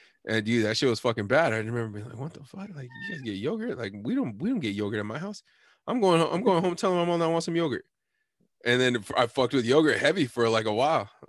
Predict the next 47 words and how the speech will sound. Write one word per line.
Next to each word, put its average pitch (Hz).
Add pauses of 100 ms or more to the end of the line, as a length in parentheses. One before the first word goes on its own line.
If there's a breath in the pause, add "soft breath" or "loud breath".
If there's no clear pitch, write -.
Like, 117
even 127
in, 113
like, 110
in, 117
like, 110
school 127
and 107
college 120
and 110
shit, 98
that 101
was, 107
like, 104
my, 104
like, 95 (540 soft breath)
if 98
I 107
was, 104
like, 101
trying 113
to 110
lose 98
weight, 107
that 104
would 95
be, 98
like, 95
my, 90
like, 87 (100)
fucking, 87
that 98
would 98
be 95
my, 82
like, 73
snack. 87
That 101
would 95
be 98
my 92
breakfast, 90
an -
apple 104
and, 78
and 92
yogurt. 95